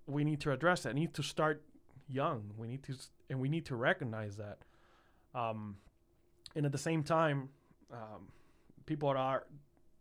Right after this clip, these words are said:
are, are in these precarious situations or these bad situations, we need to teach them that you can't blame everything on your surroundings. Your surroundings are bad.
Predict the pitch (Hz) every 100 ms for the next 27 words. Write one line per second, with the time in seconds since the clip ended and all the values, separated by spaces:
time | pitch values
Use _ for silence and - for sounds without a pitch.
0 | - - - - 135 127 143 147 131 120
1 | 156 151 - 143 143 143 135 135 127 127
2 | 131 131 123 113 120 120 - 127 123 117
3 | - 123 123 117 110 - - - - -
4 | - - - - - - - - - -
5 | - 143 143 143 - - 160 - 123 120
6 | 117 - - - - - _ - 135 165
7 | 156 139 143 131 135 131 127 117 120 113
8 | 110 - 113 127 117 104 - 120 - 127
9 | 147 160 131 117 120 110